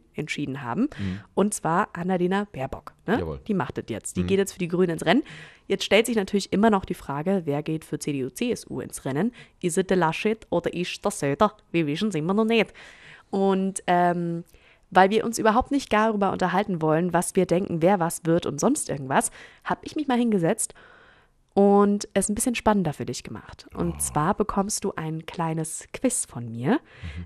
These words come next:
Speaker 1: Ich lese eine These vor und du musst entscheiden, ist es Laschet oder ist es Söder?
Speaker 2: <gasps> Geil.
Speaker 1: <laughs> Natürlich dürft ihr da draußen auch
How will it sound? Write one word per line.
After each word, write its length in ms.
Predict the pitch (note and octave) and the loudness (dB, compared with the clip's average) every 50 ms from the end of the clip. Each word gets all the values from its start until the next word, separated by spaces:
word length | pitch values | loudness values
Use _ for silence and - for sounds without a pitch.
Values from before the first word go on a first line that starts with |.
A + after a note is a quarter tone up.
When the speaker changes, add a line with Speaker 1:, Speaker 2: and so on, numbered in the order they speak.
| - | 2
Speaker 1:
Ich 300 | - G3+ G3+ - - - _ _ _ - | 4 4 4 4 0 -14 _ _ _ -8
lese 420 | - E3+ F3 F#3+ A#3+ - - - - | -6 0 2 2 2 2 0 0 0
eine 180 | F#3+ F#3 F3+ F#3 - | 0 -2 -2 -4 -6
These 300 | - - D4 C#4+ G3 D#3 | -4 0 0 0 0 -2
vor 440 | - - - - C3+ C#3 F#3 B3+ - _ _ | -6 -6 -10 -4 -2 0 0 0 -2 _ _
und 200 | - F#3 F3+ - | -4 -4 -4 -2
du 80 | - B3 | -2 0
musst 200 | C#4 D4 C#4+ - - | 0 0 0 0 -4
entscheiden, 600 | - G#3 - - G#3 G3 F#3+ F#3+ F#3+ F#3 F#3 F#3 - _ _ _ _ _ - | -4 -4 -2 2 4 4 4 4 4 2 0 -2 -4 _ _ _ _ _ -4
ist 160 | F#3+ - - | -4 -4 -2
es 120 | C#3+ - | -4 -4
Laschet 460 | - C#3 D3+ - - C4 D4 - - - - _ - | -2 -2 -2 0 0 0 0 0 -4 -20 -18 _ -2
oder 140 | G3 G3+ G3+ | 2 2 2
ist 100 | G3 F#3 | 2 2
es 140 | F#3 F3+ - | 0 -2 0
Söder? 280 | - B2+ G#2 F2+ D#2+ - | 0 0 0 0 -4 -6
Speaker 2:
<gasps> 1500 | A#2+ C3 D3 E3 F3+ F3+ F3 E3 D3+ C3 B2 A#2 A2 G2 F#2 F2 E2+ E2 E2 D#2+ D#2+ D#2 D#2 D2+ C#2 - - _ _ - | -2 0 0 2 2 2 2 0 0 0 -2 -2 -2 -4 -4 -4 -6 -6 -6 -8 -8 -10 -10 -12 -14 -16 -20 _ _ 6
Geil. 1000 | - C3 B2 B2 A2+ A2 G#2+ A2 A2+ - - G2 G2 G2 F#2+ F#2+ F#2+ F2+ F2+ F#2 F#2+ - - - - - - - - - - - - A#3 - - | 8 8 8 10 8 6 6 6 4 4 4 4 4 2 2 2 0 0 -2 -2 0 0 0 8 8 8 8 6 -2 -8 -10 -16 -16 -18 -18 -18
Speaker 1:
<laughs> 760 | - - - F4 E4 E4 - - F#4 - - - - - - - | -12 -2 0 0 0 2 2 2 2 2 0 -16 -16 -16 -6 4
Natürlich 340 | - A3+ G#3+ C4+ C4+ C#4 C#4 | 6 6 6 6 6 4 4
dürft 180 | - A#3+ A#3 - | 4 2 2 4
ihr 60 | A3 | 2
da 80 | G#3+ G3+ | 2 2
draußen 340 | - F#3+ F#3+ G3 - - | 4 4 2 2 2 -2
auch 200 | - F3+ G3+ - | 0 0 0 0